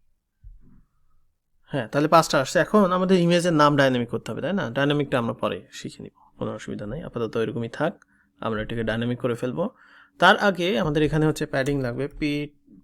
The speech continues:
পিওয়াই টেন, অর্থাৎ এই যে এই প্যাডিংটা লাগবে। তারপর আমরা ইমেজ ইনসার্ট করে বাকিটা আমরা, আহ, করে নিব আর কি।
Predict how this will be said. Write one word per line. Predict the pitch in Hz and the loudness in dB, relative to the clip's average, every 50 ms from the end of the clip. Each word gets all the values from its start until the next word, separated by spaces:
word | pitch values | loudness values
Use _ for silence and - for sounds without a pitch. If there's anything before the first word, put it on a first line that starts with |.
| - | -2
পিওয়াই | - 165 156 151 151 139 127 113 117 147 196 202 _ _ _ _ _ _ _ _ _ _ _ - - - - - - - - _ - - - - - - - - - | 2 4 4 4 4 4 2 0 0 -2 -4 -6 _ _ _ _ _ _ _ _ _ _ _ -20 -20 -20 -20 -20 -20 -20 -20 _ -20 -20 -20 -20 -20 -20 -14 -6 -4
টেন, | 151 135 123 139 170 185 - - - _ _ _ _ _ _ _ _ _ _ _ _ _ _ _ _ _ _ _ _ - - - - | -2 -2 -2 -2 -4 -8 -12 -16 -20 _ _ _ _ _ _ _ _ _ _ _ _ _ _ _ _ _ _ _ _ -20 -20 -20 -16
অর্থাৎ | - - 127 127 - - 135 120 - - | -10 -8 -8 -8 -6 -6 -6 -6 -6 -6
এই | 143 127 120 | -6 -6 -4
যে | 127 113 | -4 -6
এই | 107 - 127 120 117 | -6 -4 -4 -6 -4
প্যাডিংটা | 120 117 110 104 113 120 120 127 | -4 -4 -2 -2 -2 -4 -4 -4
লাগবে। | 120 110 110 113 147 196 | -4 -4 -4 -2 -4 -2
তারপর | 196 196 170 165 196 | 2 2 2 4 4
আমরা | 190 185 190 185 | 4 4 4 2
ইমেজ | 180 170 170 170 170 | 2 0 0 -2 -2
ইনসার্ট | 170 160 160 - - 180 175 - | -2 -4 -2 0 0 0 0 0
করে | - 165 160 185 208 214 | -4 -4 -2 0 -2 -2
বাকিটা | 185 156 139 127 - 143 135 - 147 170 202 | 0 0 0 0 0 -2 -2 -2 -2 -2 -2
আমরা, | 170 123 117 117 113 107 107 | -2 -2 -2 -2 -2 -2 -2
আহ, | 120 127 139 139 127 123 120 - | -4 -6 -8 -10 -10 -10 -10 -12
করে | - - - 123 113 110 | -6 -2 0 0 2 0
নিব | 107 104 113 - | -2 -4 -6 -8
আর | - - | -10 -12
কি। | - - - - | -12 -14 -14 -14